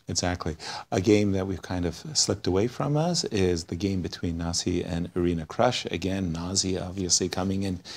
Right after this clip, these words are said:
to today's, uh, matchup, you know, almost in an impossible situation. She has to win on demand twice.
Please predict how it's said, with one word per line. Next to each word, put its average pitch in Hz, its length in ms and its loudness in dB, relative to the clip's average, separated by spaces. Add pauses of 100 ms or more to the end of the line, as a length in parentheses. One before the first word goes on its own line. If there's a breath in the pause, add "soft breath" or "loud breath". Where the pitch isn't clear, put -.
(200 loud breath)
to 95 100 -4
today's, 98 840 4 (100)
uh, 90 380 2 (440 loud breath)
matchup, 98 800 2 (320)
you 123 180 2
know, 87 300 -2
almost 107 540 4
in 101 240 0
an 90 160 0
impossible 95 960 2
situation. 95 800 0 (280 loud breath)
She - 180 4
has 101 200 4
to 113 100 2
win 101 280 4
on 98 200 -2
demand 90 440 0
twice. - 720 4